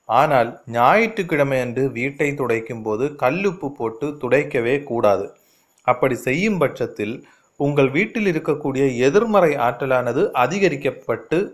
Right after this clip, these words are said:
வீட்டில் இருக்கும் பிரச்சனைகள் அனைத்தும் இரட்டிப்பாகி, வீட்டில் இருக்கும் நிம்மதி முழுமையாக குறைந்துவிடும். இதை எத்தனை பேர் நம்புகிறார்கள் என்பது தெரியவில்லை. பல பேர் பணிச்சுமை காரணமாக ஞாயிற்றுக்கிழமை அன்று தான் வீடு துடைக்கும் பழக்கத்தை வைத்திருப்பார்கள்.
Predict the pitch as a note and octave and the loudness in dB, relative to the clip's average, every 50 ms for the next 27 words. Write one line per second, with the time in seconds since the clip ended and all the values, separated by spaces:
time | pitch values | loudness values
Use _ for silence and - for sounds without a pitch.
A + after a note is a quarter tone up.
0 | - _ C#3 B2 D#3 F3 F3 - F#3+ E3+ D3+ C#3 C#3+ - D#3 D3 - C#3 C#3 C#3 | -14 _ -6 -4 -4 -4 -4 -4 -4 -4 -4 -4 -6 -6 -10 -6 -4 -4 -4 -4
1 | - G#3 F#3+ F3 D3 C3+ D3 E3 - - A#2 A#2+ C3 C3+ C3 - C3+ C#3+ F3 - | -6 -6 -4 -2 -2 -2 -2 -4 -4 -4 -4 -2 -2 -4 -4 -6 -8 -8 -8 -12
2 | _ - E3+ D3+ F3 E3+ F3 F3+ F3 - C#3 A#2+ A#2+ A#2+ C3 F3 A3+ - _ _ | _ -8 -2 0 0 0 -2 -8 -2 4 4 4 4 4 0 -6 -8 -10 _ _
3 | _ _ _ _ _ _ _ _ D3+ F3+ G3+ G3 - G3 E3 D3 C#3 A#2+ A#2+ A#2 | _ _ _ _ _ _ _ _ -2 -2 -2 -2 -2 -4 -2 -2 0 -2 -2 -2
4 | - D3 D#3+ D3+ - _ A#2+ B2 C#3+ E3 F#3+ F#3 E3 C#3 C#3+ - - D3+ B2 B2+ | -4 -6 -6 -8 -12 _ -8 -6 -4 -2 0 0 0 0 -2 -6 -8 -8 -6 -4
5 | C#3 E3 F3+ F#3 D#3 B2+ A#2 A#2 C#3 D3+ - - - A#2 A#2 A#2+ A#2+ A2+ A2 G2+ | -4 -2 0 0 2 2 2 0 0 -4 -6 -6 -4 -2 -2 -2 -2 -4 -6 -6
6 | G2 F#2+ - - _ _ _ _ _ _ _ _ _ _ _ _ _ _ _ _ | -6 -8 -10 -14 _ _ _ _ _ _ _ _ _ _ _ _ _ _ _ _
7 | _ _ _ _ _ _ _ _ D#3 D#3 D#3 D3+ C#3+ C#3 A#2+ B2+ C#3 C3+ - A#3 | _ _ _ _ _ _ _ _ 0 2 4 4 2 2 0 0 0 0 0 0
8 | A#3 A#3 G#3+ F#3+ D#3+ D#3+ E3+ F3 - - B2+ A#2+ B2 D3+ F3+ G3+ G3 F3+ F3 E3+ | 2 2 2 2 4 4 4 4 2 -4 -4 -2 -2 0 2 0 0 2 4 4
9 | E3 D#3+ D#3 D#3 F3 F#3 F3 D#3+ C3+ B2+ B2+ B2 B2+ B2+ C3 C3+ - - A#2+ A#2+ | 6 4 6 4 4 2 2 -2 -4 -4 0 0 -2 -2 -2 -6 -6 -4 -2 0
10 | B2 B2 A#2+ A2 G2+ G#2 C#3+ A3 - - _ _ _ _ _ _ _ - B2+ C#3 | 2 2 0 0 -2 -4 -4 -4 -6 -14 _ _ _ _ _ _ _ 2 4 4
11 | F#3+ A#3 A#3 G#3 F#3 F3+ G3 G#3+ - - - - C3 C#3 F3+ G3+ - - G3+ F3+ | 6 4 4 4 4 2 2 0 -2 -6 -2 0 0 0 0 -2 -2 -4 0 2
12 | F3 E3 D#3+ D#3 C#3+ C#3 C#3 C#3 C3+ C3+ C#3+ E3 E3+ C#3+ A#2 A2+ A#2 B2+ D#3+ G3 | 2 2 4 2 2 2 2 0 0 0 2 2 2 2 0 0 2 2 2 2
13 | G3+ - F#3+ D#3+ D#3+ D3 C#3+ C#3 C3+ C3 C3 B2+ B2 B2 A#2+ C3+ D3 D#3+ C#3+ B2 | 0 0 -2 -2 0 -2 0 -2 -2 -2 -4 -4 -4 -2 0 0 0 0 -2 -4
14 | A#2+ C3 D3 D3+ D3 C#3 C#3 B2+ A#2+ A#2 A#2 A2+ C#3+ C#3+ C#3 A#2+ A#2 A#2 B2 - | -4 -4 -2 -2 -4 -4 -2 -2 -2 -2 -2 -4 -6 -6 -2 0 0 0 0 -2
15 | - A2 - - D3 C3+ A#2 G#2+ - - - A#2+ - - G#2+ G2+ G2 F#2+ G#2 - | -6 -8 -4 -4 -4 -2 -4 -6 -6 -10 -12 -12 -4 -2 -2 -2 -2 -4 -8 -12